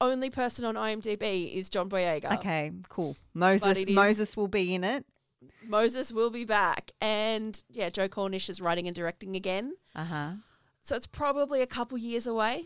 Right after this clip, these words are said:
Speaker 1: but I am excited. I'm excited to see what happens. The, yeah, the last ten years in the U K have been, like, a political nightmare. They're just, Boris Johnson is dragging them into fascism.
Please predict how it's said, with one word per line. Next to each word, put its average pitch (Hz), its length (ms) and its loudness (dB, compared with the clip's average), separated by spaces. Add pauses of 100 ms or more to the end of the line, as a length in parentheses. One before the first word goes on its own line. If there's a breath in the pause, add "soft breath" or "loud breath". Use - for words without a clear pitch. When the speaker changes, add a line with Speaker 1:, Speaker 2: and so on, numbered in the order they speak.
(160)
Speaker 1:
but 202 280 -2
I 196 160 -2
am 190 500 -2
excited. 170 840 -6 (420 soft breath)
I'm 202 80 -10
excited 208 380 -10
to 208 80 -10
see 196 160 -8
what 185 140 -6
happens. - 800 -10
The, 196 320 -8
yeah, 254 200 -4
the 214 100 2
last 233 220 2
ten 285 180 -8
years 233 180 -10
in 220 80 -10
the 196 80 -8
U 185 120 -10
K 190 200 -6
have 180 160 -4 (100)
been, 165 580 -4 (1300)
like, 214 140 -10
a 214 40 -6
political 233 480 -10
nightmare. 156 680 -10 (320)
They're 220 160 -8
just, - 420 -8 (640)
Boris 247 300 0
Johnson 202 320 -4
is 175 120 -6
dragging 165 480 -2
them 156 300 -4 (580)
into 170 640 -2
fascism. 202 1040 -4